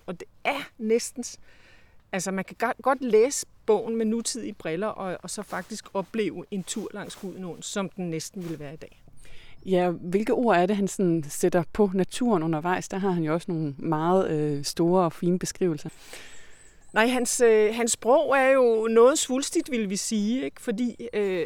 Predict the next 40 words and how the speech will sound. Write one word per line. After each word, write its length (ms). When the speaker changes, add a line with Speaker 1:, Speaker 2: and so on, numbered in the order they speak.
Speaker 1:
øh, 180
og 120
han 180
bruger 280
mange, 640
øh, 180
han 100
bruger 180
flere 240
afsnit 480
nærmest 280
på 120
at 80
beskrive 440
en 80
udsigt 480
eller 160
et 40
eller 120
andet, 140
hvor 120
man 280
som 180
nutidig 580
læser 340
måske 500
nok 220
bliver 200
lidt 260
træt, 300
fordi 240
vi 220
er 60
vant 240
til, 220
at 160
det 120
er 60
lidt 300
mere 180